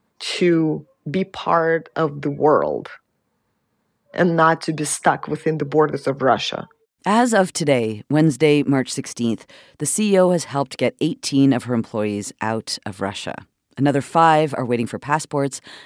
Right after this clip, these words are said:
Speaker 2: and then they'll leave too. They are part of a mass exodus of tens, maybe hundreds of thousands of people. But about half her staff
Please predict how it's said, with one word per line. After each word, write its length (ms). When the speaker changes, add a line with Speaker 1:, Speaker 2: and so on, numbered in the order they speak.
Speaker 2:
and 100
then 160
they'll 180
leave 280
too. 260
They 100
are 80
part 340
of 120
a 80
mass 480
exodus 520
of 220
tens, 480
maybe 420
hundreds 640
of 120
thousands 560
of 160
people. 460
But 200
about 260
half 260
her 80
staff 500